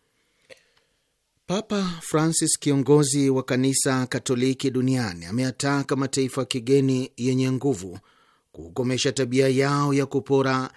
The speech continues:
rasilimali za Jamhuri ya Kidemokrasia ya Kongo pamoja na kulinyonya bara la Afrika kwa ujumla. Papa Francis,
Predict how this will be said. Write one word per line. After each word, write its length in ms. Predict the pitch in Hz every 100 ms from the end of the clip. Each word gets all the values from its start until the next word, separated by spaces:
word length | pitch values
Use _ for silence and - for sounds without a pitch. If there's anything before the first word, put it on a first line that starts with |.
| _ _
rasilimali 960 | - 76 87 - 127 131 135 139 139 135
za 120 | 127
Jamhuri 800 | 123 131 131 127 135 127 127 123 -
ya 320 | 127 135 127
Kidemokrasia 800 | - 127 135 131 - 123 - 127
ya 60 | 123
Kongo 440 | - 151 90 90 _ _ _ _
pamoja 440 | - 80 120 123 127
na 100 | 131
kulinyonya 640 | 135 131 131 143 139 127
bara 360 | 117 123 123 123
la 80 |
Afrika 420 | 123 - 123 107 120
kwa 140 | 131
ujumla. 600 | 123 117 101 98 101 104 - _ _ _ _ _ _ _ _ _ _ _ _ - 67
Papa 300 | - 117 127
Francis, 600 | 117 135 131 127 131 117